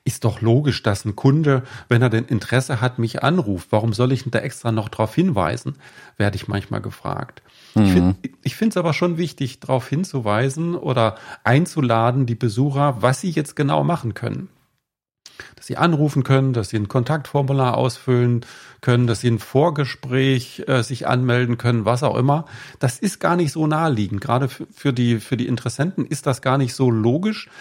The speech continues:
Speaker 1: dass das möglich ist, dass sie anrufen können, dass das überhaupt ein Fotograf ist, der das Ganze,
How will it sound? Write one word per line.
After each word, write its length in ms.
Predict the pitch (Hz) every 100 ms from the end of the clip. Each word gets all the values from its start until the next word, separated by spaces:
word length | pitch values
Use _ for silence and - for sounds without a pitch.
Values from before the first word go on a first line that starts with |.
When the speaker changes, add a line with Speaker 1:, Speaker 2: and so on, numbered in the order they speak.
| -
Speaker 1:
dass 140 | - 123
das 180 | 127 -
möglich 480 | 123 208 - 180
ist, 460 | 165 196 208 - - -
dass 160 | 120
sie 320 | 127 120 113 -
anrufen 420 | 135 139 131 147
können, 220 | - 160
dass 100 | 135
das 160 | 135 120
überhaupt 240 | 127 139
ein 60 | 147
Fotograf 560 | 143 147 - 120 131
ist, 220 | 131 -
der 260 | 123 120 113 - - -
das 220 | 123 -
Ganze, 500 | 123 120 135 120